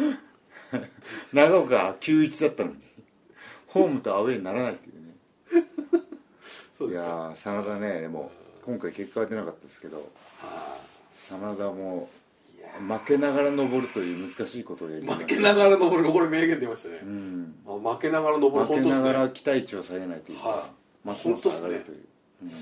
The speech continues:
Speaker 2: なんか僕、これ、ちょっと今回その気になった、まあ、プロレス総選挙、
Speaker 1: はい。
Speaker 2: あの、田無宏選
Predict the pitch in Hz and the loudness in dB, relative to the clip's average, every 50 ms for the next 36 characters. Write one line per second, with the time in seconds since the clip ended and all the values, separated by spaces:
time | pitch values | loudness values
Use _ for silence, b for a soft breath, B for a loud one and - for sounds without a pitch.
0 | 78 B B B B B B B - 139 127 - - 127 131 - 185 185 185 190 | -16 B B B B B B B -12 -10 -10 -6 -4 -4 -2 0 0 2 2 2
1 | 185 185 185 180 180 180 180 180 180 180 180 175 - - 202 190 190 - - 185 | 2 2 0 0 -2 -2 -2 -2 0 -2 -2 -4 -4 -4 -4 -4 -4 -4 -8 -8
2 | - - - _ - - - - - - 214 208 208 202 - - - - 131 135 | -8 -10 -18 _ -14 -10 -8 -8 -8 -8 -10 -12 -12 -14 -14 -16 -14 -10 -8 -6
3 | 139 139 139 - - 110 117 - - 185 190 190 185 - 196 180 175 - 175 147 | -6 -6 -8 -8 -10 -10 -6 2 4 4 4 4 4 2 0 2 2 2 0 0
4 | - - 101 - - - - - 90 - - - 147 135 131 123 - - 117 101 | 0 -2 -6 -6 -6 -12 -12 -8 -8 -8 -6 -4 -2 -2 -2 -2 -4 -6 -8 -8
5 | - - 101 | -8 -10 -12